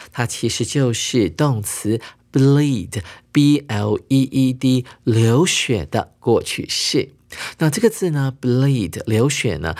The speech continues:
还有一个名词，就是大家非常熟悉的blood，B L O O D，血液。所以这三个形式，同学都要记起来。那我们再复习一下，这个流血的动词叫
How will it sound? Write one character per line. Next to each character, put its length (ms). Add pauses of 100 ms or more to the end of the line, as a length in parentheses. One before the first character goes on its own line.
还 160
有 80
一 20
个 160
名 300
词， 360 (200)
就 100
是 100
大 160
家 220
非 140
常 260
熟 320
悉 220
的 160 (240)
blood，B 1200
L 220
O 180
O 300
D， 240 (180)
血 380
液。 440 (220)
所 120
以 40
这 120
三 200
个 100
形 220
式， 220 (180)
同 320
学 200
都 80
要 120
记 140
起 220
来。 500
那 80
我 40
们 80
再 120
复 160
习 160
一 60
下， 320 (320)
这 100
个 180
流 280
血 180
的 80
动 220
词 200
叫 320